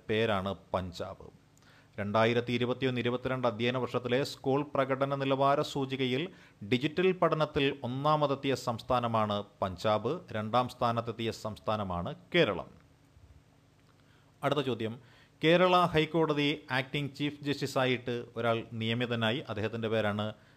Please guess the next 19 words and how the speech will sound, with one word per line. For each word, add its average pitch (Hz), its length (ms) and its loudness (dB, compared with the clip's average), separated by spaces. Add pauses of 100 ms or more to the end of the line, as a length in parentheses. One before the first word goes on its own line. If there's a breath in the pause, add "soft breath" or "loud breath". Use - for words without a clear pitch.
(140 soft breath)
ജസ്റ്റിസ് 117 520 -2
അലക്സാണ്ടർ 113 640 -2
തോമസ്. 92 400 -6
കേരള 110 340 -4
ഹൈക്കോടതിയിൽ 113 560 -6 (360 loud breath)
ആക്ടിംഗ് 135 420 -4
ചീഫ് 143 280 -8
ജസ്റ്റിസായിട്ട് 131 760 -4
നിയമിതനായിരുന്നൊരു 120 840 -4
വ്യക്തിയുണ്ട്. 120 460 -6
അദ്ദേഹത്തിൻ്റെ 113 400 -2
പേരാണ് 107 280 0 (120)
അലക്സാണ്ടർ 104 600 -6
തോമസ്. 71 360 -10 (200)
അടുത്ത 104 240 -10
ചോദ്യം, 104 280 -6 (400 loud breath)
ഫ്രാൻസിൻ്റെ 175 580 2
പരമോന്നത 175 640 4
പുരസ്കാരമായ 139 800 2